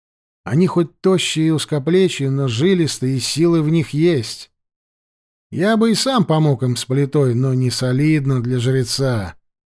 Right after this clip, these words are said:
Тем более они и сами обидятся при попытке помочь. Решат, что я не верю в их силы.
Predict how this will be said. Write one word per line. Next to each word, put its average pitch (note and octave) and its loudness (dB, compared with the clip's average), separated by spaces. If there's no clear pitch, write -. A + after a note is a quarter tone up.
Тем G3 2
более G#3+ 2
они D#3+ 0
и D3 0
сами E3+ 0
обидятся C#3+ 0
при C3 0
попытке C3+ -2
помочь. B2+ -2
Решат, C#3 -2
что - -4
я D3 2
не D#3 2
верю D#3+ 2
в D3 0
их C#3 -4
силы. C3+ -2